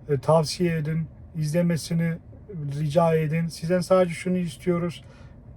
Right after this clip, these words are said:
Benim burada herhangi bir çıkarım, bir kazancım, hiçbir şeyim yok. Ben gerçekten sevdiğim için, Marco'yu gerçekten bir abi, bir dost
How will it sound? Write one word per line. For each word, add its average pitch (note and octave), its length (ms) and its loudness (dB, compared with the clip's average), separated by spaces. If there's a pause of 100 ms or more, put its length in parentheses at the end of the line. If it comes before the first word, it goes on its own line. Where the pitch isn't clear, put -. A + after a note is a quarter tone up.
(420)
Benim F#3 300 4
burada G3 240 8
herhangi F#3+ 380 2
bir F3+ 180 2
çıkarım, E3+ 520 0
bir D#3+ 80 -4
kazancım, D#3 480 0
hiçbir C#3+ 200 -6
şeyim C3+ 340 0
yok. D3+ 180 0 (120)
Ben C#3+ 280 2 (440)
gerçekten D3+ 540 4
sevdiğim D3 560 0
için, C#3+ 320 -4 (280)
Marco'yu C#3 480 4
gerçekten D3 600 0 (480)
bir D3 180 2 (120)
abi, D3 480 8
bir C#3+ 220 2 (420)
dost D3 340 4